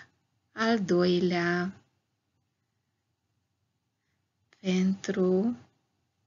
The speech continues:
construcția noastră dulce.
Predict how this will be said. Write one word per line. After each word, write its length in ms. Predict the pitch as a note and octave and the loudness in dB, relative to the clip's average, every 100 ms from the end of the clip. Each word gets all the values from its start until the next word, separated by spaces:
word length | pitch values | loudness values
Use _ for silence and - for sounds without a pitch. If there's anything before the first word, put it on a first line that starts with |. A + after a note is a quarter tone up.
| _ _ _ _ _ _ _ _ | _ _ _ _ _ _ _ _
construcția 760 | A3+ G3+ - A3+ G3+ - G3 F3+ | -6 -6 -4 -6 -4 -2 0 2
noastră 800 | F#3 F3 G3 - - F#3+ F#3+ G3+ - _ _ _ _ _ _ _ _ _ _ _ _ _ _ _ _ _ _ _ _ _ _ _ _ _ _ _ _ | 2 2 0 -2 -2 0 0 -4 -14 _ _ _ _ _ _ _ _ _ _ _ _ _ _ _ _ _ _ _ _ _ _ _ _ _ _ _ _
dulce. 1000 | G#3 G3+ G3 F#3+ - - F#3+ G3+ G3+ | -2 4 4 4 4 2 2 -2 -2